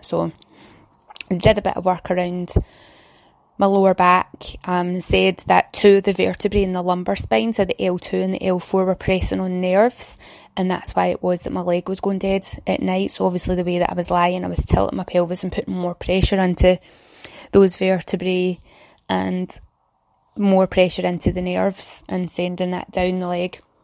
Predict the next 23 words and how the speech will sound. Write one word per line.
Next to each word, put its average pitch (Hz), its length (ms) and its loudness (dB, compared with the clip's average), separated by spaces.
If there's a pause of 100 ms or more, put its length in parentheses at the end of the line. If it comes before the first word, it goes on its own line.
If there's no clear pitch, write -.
(1200)
So 180 600 0 (1400)
they, 185 580 0
yeah, 170 220 2
they 180 100 -4
worked - 320 0
on 185 240 0
trying - 260 -2
to 185 80 -4
release 180 360 0
that 175 220 -2
off, 175 420 -2 (880)
which - 180 0
helped, - 540 2
took - 360 2 (240)
the 190 100 -8
pain 190 720 0
out 185 280 2
of 180 140 -4
the 180 100 -2
leg 175 260 -2
that - 160 -4
I 175 60 -2
had. 226 420 2